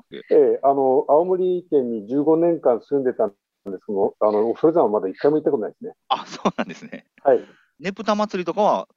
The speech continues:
Speaker 2: 参加されてたんですか？
Speaker 1: ねぷたは、あの、毎年行ってました。
Speaker 2: うん、うん、うん。
Speaker 1: で、あの、まあ、そ-、まあ、その中でももう怖いのがあったんですけども、あの、ねぶたの中で幽霊を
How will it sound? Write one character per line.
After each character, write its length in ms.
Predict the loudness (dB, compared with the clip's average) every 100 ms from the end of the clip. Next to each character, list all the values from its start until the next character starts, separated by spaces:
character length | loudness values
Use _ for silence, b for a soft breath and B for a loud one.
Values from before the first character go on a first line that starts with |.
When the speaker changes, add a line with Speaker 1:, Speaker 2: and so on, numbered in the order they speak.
| _
Speaker 2:
参 200 | -12 -10
加 80 | -6
さ 100 | -6
れ 60 |
て 80 | -6
た 80 | -10
ん 40 |
で 80 | -14
す 60 | -16
か？ 80 | -20 -2
Speaker 1:
ね 120 | -2
ぷ 80 | 4
た 80 | 6
は、 300 | 8 6 4
あ 20 |
の、 120 | 4
毎 240 | 6 4 4
年 220 | -2 -2
行 120 | -4
っ 40 | -2
て 80 |
ま 140 | -2 -2
し 60 | -2
た。 80 |
Speaker 2:
う 40 | -4
ん、 40 |
う 40 | -4
ん、 840 | -12 -10 -10 -12 -16 -18 -20 -20 _ _ _ _ _ 0
う 40 |
ん。 40 | 4
Speaker 1:
で、 100 | 4
あ 80 | 4
の、 360 | 4 4 4
ま 200 | 4 4
あ、 60 | 4
そ-、 180 | 2 -2 0
ま 160 | -4
あ、 20 |
そ 100 | 0 4
の 120 | 4
中 80 | 4
で 60 |
も 80 | 2
も 80 | -2
う 40 |
怖 260 | 0 4 4
い 60 | 4
の 340 | 2 2 2
が 120 | 0
あ 40 | 0
っ 80 | 0
た 80 | -4
ん 60 |
で 60 | -4
す 80 | -10
け 60 |
ど 120 | -10
も、 200 | -6 -2
あ 40 | 0
の、 240 | 0 -2
ね 120 | 0
ぶ 160 | 0 2
た 100 | 4 6 4 2 -2
の 160 | -2 2
中 260 | 2 0
で 360 | 2 2 0 -4 -2
幽 220 | 0 2
霊 240 | 4 4
を 320 | 4 2 2